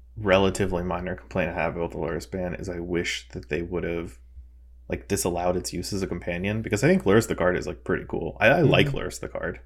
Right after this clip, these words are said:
Speaker 1: I wish I
Speaker 2: Sure.
Speaker 1: could put it in a deck. Like, I don't know what deck that would be,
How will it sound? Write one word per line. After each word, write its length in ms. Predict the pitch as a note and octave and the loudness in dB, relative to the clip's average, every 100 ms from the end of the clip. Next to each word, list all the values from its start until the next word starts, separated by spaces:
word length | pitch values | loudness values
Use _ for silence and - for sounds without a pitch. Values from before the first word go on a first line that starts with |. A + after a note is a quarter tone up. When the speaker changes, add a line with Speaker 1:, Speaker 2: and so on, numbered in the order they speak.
| F#2 | 0
Speaker 1:
I 40 | |
wish 180 | G2 G#2+ | 2 2
I 40 | |
Speaker 2:
Sure. 160 | F#2 G2 | 2 0
Speaker 1:
could 60 | F#2+ | 0
put 100 | F#2 | 0
it 120 | - | 0
in 180 | F#2+ D#2 | -4 -2
a 140 | E2+ | -4
deck. 380 | E2 E2+ - - - - - A2 | 0 -2 -2 -14 -20 -20 -2 2
Like, 100 | A#2 | 4
I 40 | |
don't 120 | F#2 | 2
know 60 | E2+ | -2
what 140 | E2 | -2
deck 180 | F2 - | -4 -4
that 140 | - | -8
would 100 | - | -10
be, 240 | - F2+ | -8 -8